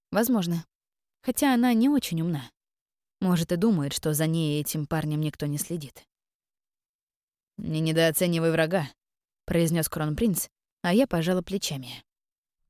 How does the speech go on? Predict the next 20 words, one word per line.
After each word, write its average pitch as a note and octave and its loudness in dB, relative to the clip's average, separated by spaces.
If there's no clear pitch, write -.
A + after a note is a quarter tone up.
«Ну G3+ -2
и D#4+ -6
то C#4 4
верно. D#3 -2
Я A#3 4
не B3 4
стану B3 2
недооценивать, E3 0
поэтому F3 0
поддерживаю F3 0
на D#3 0
всякий D#3+ -4
случай G#3+ -2
твою E3+ -2
слежку E3 -4
за D3+ -2
ними». C3 -8
Воспоминания F3 0
снова E3 -2
замелькали. C#3 -6